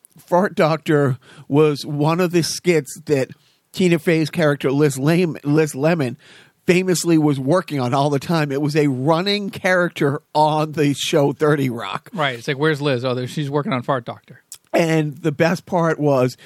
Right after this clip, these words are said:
Speaker 1: for a while, she was dating Matt Damon on the show, who was a pilot, and she didn't wanna tell him what he had done for, you know, what she did for a living. And then she's like, "Well, I write the show."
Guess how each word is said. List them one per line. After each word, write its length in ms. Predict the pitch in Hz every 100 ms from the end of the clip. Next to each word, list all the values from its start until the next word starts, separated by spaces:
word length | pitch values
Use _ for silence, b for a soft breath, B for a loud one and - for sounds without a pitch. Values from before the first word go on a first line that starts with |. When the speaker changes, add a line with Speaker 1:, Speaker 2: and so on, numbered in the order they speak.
| B _
Speaker 1:
for 200 | - 139
a 80 |
while, 420 | 131 160 214 214 170
she 160 | -
was 200 | 156 139
dating 600 | 131 143 147 139 131 127
Matt 260 | 135 135 123
Damon 500 | 240 131 156 196 220
on 180 | 151 165
the 80 | 180
show, 400 | - 190 208 220
who 200 | - 160
was 200 | 147 135
a 60 | 131
pilot, 480 | - 131 151 180 B B B B -
and 240 | 147 143
she 160 | - 151
didn't 260 | 160 175
wanna 300 | 143 139 143 117
tell 360 | - - 143 147
him 300 | 156 165 147
what 220 | 127 131
he 140 | - 139
had 200 | 127 110
done 360 | 139 131 151 B B B _
for, 320 | 156 156 147 175
you 60 | 147
know, 140 | 147
what 300 | 143 143 139
she 100 | 160
did 200 | 143 143
for 160 | - 160
a 60 |
living. 360 | 160 170 175 156
And 80 | 131
then 100 | 131
she's 200 | - 143
like, 160 | 139 147
"Well, 220 | 147 143
I 260 | 135 135 123
write 420 | 123 131 127 -
the 100 | 127
show." 540 | - 147 117 117 123